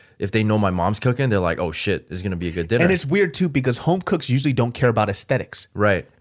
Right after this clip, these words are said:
Speaker 2: And your mom's aesthetics on her food is on
Speaker 1: <laughs>
Speaker 2: point.
Speaker 1: Yeah, yeah.
Speaker 2: It's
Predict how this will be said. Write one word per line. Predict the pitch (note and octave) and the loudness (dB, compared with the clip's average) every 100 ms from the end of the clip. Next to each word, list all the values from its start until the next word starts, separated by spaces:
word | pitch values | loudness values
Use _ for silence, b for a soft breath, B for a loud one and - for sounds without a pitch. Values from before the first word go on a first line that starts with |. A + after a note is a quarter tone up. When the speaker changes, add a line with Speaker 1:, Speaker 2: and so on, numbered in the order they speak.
| - | -2
Speaker 2:
And | B2+ | 2
your | F3 | 4
mom's | D3 C3+ F3 G#3 | 4 4 4 0
aesthetics | A#2+ - - D3 - | 0 0 0 0 0
on | C3 | 0
her | A2+ | 0
food | - D3+ D#3+ | 2 2 4
is | C3 A#2 | 2 4
on | A#2+ A#2+ | 4 2
Speaker 1:
<laughs> | - D#3 | 2 4
Speaker 2:
point. | D#3 C3+ | 4 4
Speaker 1:
Yeah, | C3+ B2 | 2 2
yeah. | A2+ A#2 | 0 2
Speaker 2:
It's | C3 G#2+ | 2 2